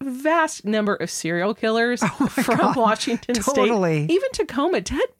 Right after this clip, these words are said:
Speaker 1: Bundy lived in Tacoma.
Speaker 2: Ted Bundy, yeah. He, w-, I don't think he was born there, but he lived there as a kid.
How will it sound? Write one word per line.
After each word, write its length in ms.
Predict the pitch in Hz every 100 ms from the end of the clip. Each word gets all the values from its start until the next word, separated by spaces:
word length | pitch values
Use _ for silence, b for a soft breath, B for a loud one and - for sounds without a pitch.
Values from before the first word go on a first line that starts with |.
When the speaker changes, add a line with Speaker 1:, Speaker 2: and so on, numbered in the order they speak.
| -
Speaker 1:
Bundy 380 | 269 494 539 370
lived 240 | 214 190
in 100 | 196
Tacoma. 280 | 180 190 196
Speaker 2:
Ted 240 | 220 226
Bundy, 220 | 226 233 240
yeah. 180 | 208 156
He, 120 | 196
w-, 180 | 214 233
I 60 | 233
don't 140 | 302
think 80 | 359
he 60 | 349
was 160 | 262
born 300 | - 185 196
there, 220 | 247 294
but 200 | 254 190
he 120 | 165 190
lived 420 | 175 185 220 175
there 180 | 165 160
as 120 | 160
a 60 |
kid. 480 | - 185 160 - 175